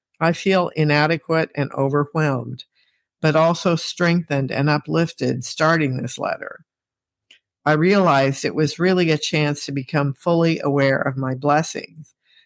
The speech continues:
not in the trivial sense of a nice family, house, and car,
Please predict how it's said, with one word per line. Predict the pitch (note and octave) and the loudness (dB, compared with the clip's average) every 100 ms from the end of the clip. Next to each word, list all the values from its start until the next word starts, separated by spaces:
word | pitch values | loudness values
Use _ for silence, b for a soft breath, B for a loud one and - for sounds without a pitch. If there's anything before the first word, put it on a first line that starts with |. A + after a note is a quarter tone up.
| _ | _
not | D#3 D#3+ F#3+ | 0 2 4
in | G3+ E3+ | 2 0
the | D3 | -2
trivial | - - F3+ E3 C3+ | 0 0 2 2 2
sense | C3 - B2 B2 B2 - | 0 -2 -2 -2 -4 -4
of | B2+ B2+ B2+ B2+ _ | -2 0 -2 -6 _
a | C3+ | -2
nice | C3 C3 C#3+ C#3 | 2 2 2 -2
family, | - C#3 C#3 C3 B2+ | -2 0 0 0 -2
house, | C3 C3 B2+ - | 0 0 0 -4
and | B2 A#2 | -10 -12
car, | - D3 C#3+ - - | -6 -2 0 -2 -4